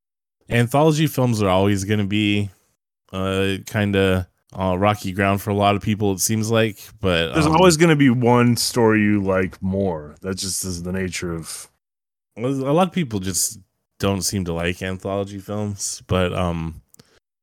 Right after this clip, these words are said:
Speaker 1: yeah, I mean, French Dispatch isn't his best movie, but I think it's cool that Wes Anderson made an anthology film, and it's, um, still pretty good.
Speaker 2: I like anthology films, so I guess I'm in the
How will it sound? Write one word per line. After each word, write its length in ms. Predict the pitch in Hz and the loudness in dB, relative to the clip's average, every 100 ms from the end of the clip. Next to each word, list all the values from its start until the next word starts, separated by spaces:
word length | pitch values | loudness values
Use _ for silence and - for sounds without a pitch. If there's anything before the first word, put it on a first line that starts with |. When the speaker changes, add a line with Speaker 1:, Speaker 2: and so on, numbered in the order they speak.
| _ _ _ _ | _ _ _ _
Speaker 1:
yeah, 220 | 123 113 | 2 2
I 80 | 104 | 4
mean, 140 | 127 120 | 2 2
French 280 | 139 123 113 | 2 0 -2
Dispatch 420 | 127 - 107 98 | -4 0 -2 0
isn't 220 | 107 104 | -2 -2
his 180 | 95 87 | -2 -2
best 340 | 85 95 - | 0 0 0
movie, 380 | 98 104 98 92 | 0 0 2 0
but 160 | 90 90 | 0 0
I 120 | 90 | 0
think 220 | 95 92 | 0 -4
it's 180 | 87 - | -6 -8
cool 280 | - 95 92 | -8 -6 -4
that 280 | 90 87 87 | -2 0 0
Wes 200 | 87 - | -2 -2
Anderson 440 | 90 82 - 85 | -2 -4 -6 -6
made 220 | 85 95 90 | 0 0 0
an 100 | 82 | -4
anthology 560 | 82 - 85 82 82 | -8 -4 -4 -4 -6
film, 460 | 78 85 82 80 82 | -8 -6 -6 -6 -6
and 260 | 85 82 | -8 -6
it's, 240 | 80 - - | -8 -8 -6
um, 400 | 85 85 80 80 _ _ _ _ _ - | -6 -6 -8 -12 _ _ _ _ _ -8
still 200 | 101 95 | -6 -2
pretty 240 | 110 95 | -2 -2
good. 260 | 120 113 - _ _ _ | 0 -2 -4 _ _ _
Speaker 2:
I 80 | 135 | 2
like 220 | 147 127 101 | 4 4 0
anthology 480 | 95 98 95 95 | -2 0 0 -2
films, 320 | 87 98 90 - | -4 -4 -4 -2
so 160 | 98 | 0
I 80 | 98 | 0
guess 180 | 101 - | 0 -2
I'm 100 | 95 | -2
in 180 | 92 | -2
the 60 | 90 | -2